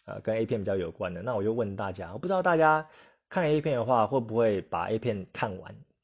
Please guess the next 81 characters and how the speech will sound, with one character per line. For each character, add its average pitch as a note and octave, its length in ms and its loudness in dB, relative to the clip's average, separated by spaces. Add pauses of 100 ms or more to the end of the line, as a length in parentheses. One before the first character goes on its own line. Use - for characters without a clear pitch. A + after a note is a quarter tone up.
(320)
那 A#2 80 0
如 A#2+ 100 2
果 C3+ 80 6
你 B2+ 80 0
有 A#2 140 2
喜 - 180 -10
欢 G#2 140 -2
的 F#2+ 80 -8
A F#2+ 100 -2
片 F#2 160 -8
的 E2+ 80 -12
话， F#2 240 -14 (340)
那 C#3+ 120 0
我 A2 80 2
先 A#2 120 -2
跟 A#2+ 80 -2
大 A2 160 4
家 G#2+ 80 4
说 G2+ 200 -6
我 F2 120 -4
自 A2+ 140 -4
己 - 240 -10
啊， - 160 -16
我 B2 100 -2
自 D#3 120 -6
己 A#2+ 200 0
是 A#2+ 200 -6
不 G2 180 -10
会 A#2+ 180 4
把 - 380 -6
整 F2+ 160 -8
个 F2+ 140 -6
A G#2+ 100 0
片 G#2+ 220 -4
看 G2 240 -8
完 - 200 -18
的 - 140 -16 (260)
哦， G#2+ 160 -2
因 C3 80 -4
为， C#3 220 4 (720)
呃， G2 220 -4
你 G#2 100 -4
看 D3+ 180 0
A C#3 60 2
片 C#3+ 100 2
的 B2 80 0
时 A2 60 2
候， A2+ 60 4
就 B2 100 0
可 G#2+ 140 -8
能 F2 320 -8
那 B2 100 -2
时 A2 60 0
候 A2 80 4
就 G#2+ 300 2
精 B2 180 -8
虫 G2+ 120 -4
充 G#2 220 -8
脑 E2+ 140 -8
嘛， F2+ 120 -6
就 G#2 60 -2
想 F#2+ 180 -6
要 G2+ 60 -4
来 F2+ 160 0
一 F#2 80 -4
发 D#2+ 340 -10 (1000)
哦， G2 80 -6
男 G2 160 -4
生 A#2+ 100 -2
就 B2+ 80 0
精 A#2+ 160 -6
虫 F#2+ 100 -6
充 F#2+ 140 -10
脑 F#2 80 -6
啊， F#2+ 140 -4
女 F2+ 160 -6
生 G#2 160 -4
的 G2 80 -4
话 G2 160 0
就 G2 80 -4
是， G2+ 180 -2